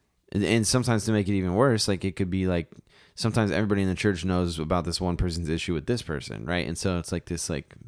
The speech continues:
bad chain of, like, "Hey, like, <laughs> you gotta keep that, that stuff close to the chest with people." that you trust, um, that you're not just telling to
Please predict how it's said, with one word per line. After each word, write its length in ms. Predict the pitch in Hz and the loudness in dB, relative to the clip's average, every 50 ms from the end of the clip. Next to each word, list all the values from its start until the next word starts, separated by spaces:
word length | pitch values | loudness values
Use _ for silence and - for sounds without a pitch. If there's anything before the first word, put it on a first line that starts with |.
| 110 | -4
bad 260 | - 104 95 95 95 82 | 0 0 2 2 0 -2
chain 240 | 87 95 90 87 | -2 -2 -2 -2
of, 100 | 85 78 | -2 -4
like, 200 | 73 76 71 - | -4 -6 -6 -4
"Hey, 200 | - 95 92 85 | -4 -4 -2 -2
like, 240 | 82 76 73 - - - - - 110 - - - | -2 -4 -6 0 0 0 0 0 -4 -10 -10 -18
<laughs> 320 | - - - - - - | -20 -20 -20 -20 -18 -12
you 80 | - 95 | -4 -2
gotta 140 | 120 117 | -2 -2
keep 240 | 107 - - 101 92 | -2 -2 -6 -6 -2
that, 160 | - 98 80 - - - - 160 | -2 -2 -4 -4 -10 -20 -12 -4
that 180 | - 90 64 - | -4 -2 -2 -2
stuff 260 | - - 95 85 - | -4 -4 -4 -4 -4
close 200 | - 95 82 - | -6 -6 -6 -4
to 60 | - | -6
the 40 | 82 | -6
chest 320 | - - 87 78 - - - - | -4 -4 -4 -4 -6 -10 -12 -10
with 180 | 90 87 - | -10 -10 -6
people." 420 | - 92 85 - 82 80 80 78 - - - - - - - - _ - | -6 -6 -4 -4 -4 -4 -4 -6 -10 -14 -20 -20 -20 -20 -20 -18 _ -6
that 60 | 85 | -4
you 100 | 80 82 | -4 -4
trust, 640 | 82 - - 104 98 92 85 82 82 - - - - - _ _ - - _ _ _ _ - | -6 -4 -2 0 0 2 0 0 -2 -4 -6 -6 -10 -20 _ _ -20 -20 _ _ _ _ -6
um, 380 | - 92 90 85 82 78 78 78 | -2 0 0 0 0 -2 -4 -2
that 460 | 78 104 101 101 98 92 - - - - _ _ _ _ _ - | 0 2 2 2 2 0 -2 -4 -10 -18 _ _ _ _ _ -4
you're 160 | 90 95 95 | -2 -2 0
not 160 | 98 90 73 73 | 0 0 -2 -2
just 240 | 92 90 - - | -2 -4 -4 -6
telling 600 | - - - 98 92 90 90 85 82 85 80 80 71 | -6 -6 -4 -4 -2 -2 -2 -2 -2 -4 -6 -6 -8
to 600 | - - 87 85 85 82 78 76 78 73 76 | -6 -4 -2 0 0 0 0 -2 -2 -4 -6